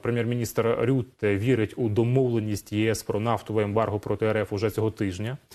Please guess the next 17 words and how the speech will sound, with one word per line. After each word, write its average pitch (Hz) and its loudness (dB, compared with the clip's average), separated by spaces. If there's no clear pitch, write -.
Про - 2
таке - 2
він 120 2
заявив 107 4
на 107 0
брифінгу. 135 2
Далі 110 2
цитата. 156 2
«Як 131 0
споживачі 139 2
значних 131 0
обсягів 135 2
російської 123 0
нафти 123 0
і 120 4
газу 110 2
ми 117 -2